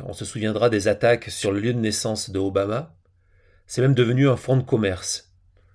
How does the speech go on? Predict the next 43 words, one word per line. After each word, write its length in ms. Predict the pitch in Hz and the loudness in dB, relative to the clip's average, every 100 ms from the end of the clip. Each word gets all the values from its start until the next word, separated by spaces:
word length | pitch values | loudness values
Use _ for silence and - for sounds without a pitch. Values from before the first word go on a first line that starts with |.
| _ _ - | _ _ -6
Aujourd'hui, 520 | 123 113 107 113 147 | -2 0 0 0 -2
cette 220 | 139 131 | 0 -2
tendance 480 | - 120 123 147 156 | -2 0 4 2 0
pour 220 | - 107 | -6 -2
les 180 | 104 104 | 0 0
théories 300 | 110 117 113 | 2 2 4
de 40 | 117 | 2
la 80 | |
conspiration 720 | 107 101 - 110 104 - 165 | 0 -4 -6 -2 -2 -2 -2
se 140 | 160 131 | 0 0
retrouve 480 | 113 113 - 143 123 | -2 -2 -4 -2 -2
dans 160 | 110 | -4
son 180 | - 120 | -4 -4
fameux 320 | - 113 120 | 0 0 0
dossier 460 | 107 117 110 - 120 | -2 -2 -2 -2 0
de 100 | 107 | -2
fraude, 400 | - 117 101 90 _ _ _ - | 0 0 0 -10 _ _ _ -8
et 60 | |
c'est 100 | - | -4
d'ailleurs 300 | 113 110 113 | 2 4 4
pour 160 | - 113 | 0 -4
ça 200 | - 185 | 0 0
qu'il 160 | - 110 | 0 -4
a 40 | |
été 180 | 104 110 | -2 -2
refusé 420 | 101 104 107 107 | -4 -4 -4 -2
cinquante-neuf 520 | - 101 107 101 98 | -2 -6 -6 -6 -8
fois 220 | - 107 | -2 0
devant 220 | 98 92 92 | 0 -4 -8
les 100 | 92 | -10
tribunaux. 480 | 131 110 104 95 - _ _ _ _ _ _ - | -10 -8 -10 -12 -16 _ _ _ _ _ _ -4
Mais 100 | 127 | 2
voilà, 440 | 123 107 92 - _ _ _ _ _ _ _ - | 6 6 2 -4 _ _ _ _ _ _ _ -14
si 160 | - | -10
ces 100 | 117 | -4
théories 440 | - 143 131 131 170 | 4 6 6 4 0
se 160 | 139 | -2
limitaient 420 | 107 120 120 120 135 | -2 -2 -2 2 2
aux 100 | 120 | 4
réseaux 280 | 113 113 | 0 -2
sociaux, 580 | 104 113 - 110 120 - _ _ _ _ _ - | -4 -6 -6 -6 -6 -10 _ _ _ _ _ -6
à 80 | |
Facebook, 680 | 123 127 107 101 117 139 | -2 -2 -2 -4 -6 -8